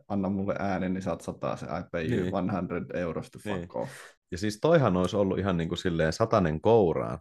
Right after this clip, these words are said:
Speaker 2: Silloin ei kukaan sanonut, että, niinku, "Mutta kun tuet menee, mutta kun ne tuet menee."
Speaker 1: Niin, valtio velkaantuu
Speaker 2: Niin,
Speaker 1: näistä,
Speaker 2: mutta
Speaker 1: tuet
Speaker 2: mu-
Speaker 1: menee, ne kohta joutuu säästämään tuista, mut sit-, mut sitten kun se jo-,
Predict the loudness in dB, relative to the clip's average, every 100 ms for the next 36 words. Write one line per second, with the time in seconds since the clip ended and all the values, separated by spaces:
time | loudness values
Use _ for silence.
0 | -12 -2 2 4 4 4 2 0 2 2
1 | 2 2 0 0 -2 -4 -6 -4 -4 -2
2 | 0 -2 -4 -12 _ -6 -4 -4 -4 -2
3 | -2 2 6 6 4 -2 -2 -2 -4 2
4 | 2 2 -2 2 4 4 4 4 4 4
5 | 0 -4 -4 2 2 2 2 4 4 4
6 | 6 6 6 8 8 10 10 10 8 6
7 | 4 4 2 4 6 4 2 -8 -8 4
8 | 6 8 8 6 0 -4 -2 2 4 4
9 | 6 2 6 6 6 4 4 4 4 2
10 | 2 4 6 4 2 -2 -4 _ -8 -2
11 | 0 2 2 4 4 2 -4 -8 -8